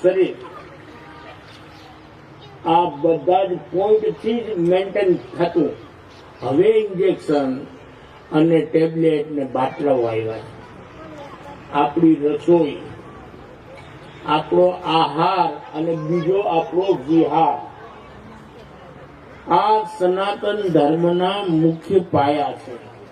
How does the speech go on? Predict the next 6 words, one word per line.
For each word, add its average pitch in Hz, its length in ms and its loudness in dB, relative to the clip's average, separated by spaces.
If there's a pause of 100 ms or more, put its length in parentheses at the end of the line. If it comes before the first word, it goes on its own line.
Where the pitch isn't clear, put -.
(1080)
અત્યારે 190 460 2
આપણને 170 680 0 (1200)
એ 175 100 6
વસ્તુ 165 420 -2
ભૂલાતી 143 640 0
જાય. 113 200 -10